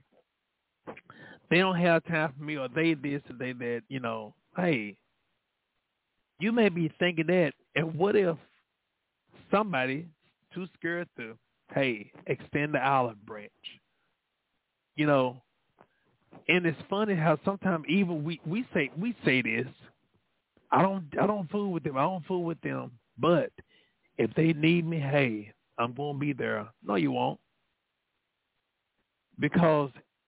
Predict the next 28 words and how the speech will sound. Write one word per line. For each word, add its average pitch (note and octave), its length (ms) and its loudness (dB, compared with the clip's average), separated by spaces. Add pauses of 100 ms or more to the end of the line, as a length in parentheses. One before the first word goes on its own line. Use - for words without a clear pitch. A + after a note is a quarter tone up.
(160)
if G3+ 180 4 (120)
they D#3 160 0
need G#3 420 -2
you, E3 80 -10
you C#3+ 220 -12 (100)
say D#3+ 140 -2
that C#3 200 -12
they're, A2+ 200 -10 (100)
that B2 100 -12 (160)
you're C#3 100 -16
gonna C3+ 200 -8
be F#3 120 -2
there. G#2+ 340 -10 (1300)
But C3+ 80 2
how F#3 200 4
about G3 240 0
you E3 160 -4
be F3+ 220 -4
there C#3 340 -6 (300)
when C#3+ 120 -10
they C#3 100 0
don't F3 300 -6
need A#2 300 -10
you? - 80 -16 (2000)
Something D#3 220 -4
to E3+ 80 2
think F#3 120 -2
about. A2+ 300 -8